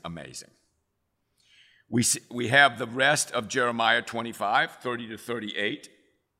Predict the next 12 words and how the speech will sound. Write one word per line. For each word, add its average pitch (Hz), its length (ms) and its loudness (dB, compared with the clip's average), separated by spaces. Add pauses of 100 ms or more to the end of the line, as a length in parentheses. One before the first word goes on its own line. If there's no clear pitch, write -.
(880)
"You 156 240 0
shall 139 260 2
prophesy 160 540 0
against 147 540 -2
them 143 180 -6
all 151 240 2
these 143 260 -4
words 139 340 0
and 127 120 -6
say 117 260 0
to 90 100 -8
them." 78 280 -16